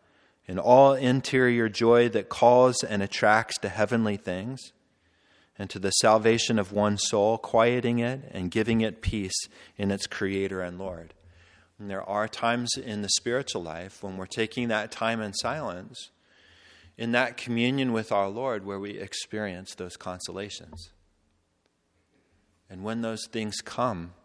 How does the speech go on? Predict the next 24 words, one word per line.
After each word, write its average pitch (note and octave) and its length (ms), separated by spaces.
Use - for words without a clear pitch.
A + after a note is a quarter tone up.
uh, G2+ 120
just A2+ 340
allow F2+ 260
yourself F#2+ 480
to - 100
rest. F2 560
A F#2 60
little A2 300
child G2+ 480
in F2+ 100
the E2+ 100
arms, F#2 440
uh, F#2+ 60
of F#2 260
Jesus, F2+ 680
just - 160
allowing F#2+ 460
yourself F#2 440
to F2 100
rest F2+ 440
with F#2 160
him F#2+ 220
in F2 100
those, F#2+ 240